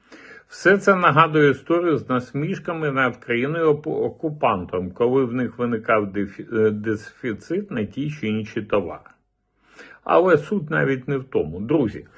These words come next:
мені особисто похер, скільки там у С Ш А коштують яйця чи інші продукти. Це суто їхня справа.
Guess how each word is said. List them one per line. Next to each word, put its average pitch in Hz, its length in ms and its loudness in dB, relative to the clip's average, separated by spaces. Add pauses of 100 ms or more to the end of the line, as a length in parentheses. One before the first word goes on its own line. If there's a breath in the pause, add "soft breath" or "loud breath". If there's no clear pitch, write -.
(260 loud breath)
мені 175 280 4
особисто 175 880 0 (180)
похер, 117 560 4 (100)
скільки 170 440 -4
там 151 240 4
у 135 100 2
С 135 220 -4
Ш 180 140 -2
А 196 160 2
коштують 139 640 -6
яйця - 520 -8 (1400)
чи - 160 -4
інші 139 260 0
продукти. 120 640 -4
Це 175 320 2
суто 220 440 0
їхня 151 520 -2
справа. - 580 2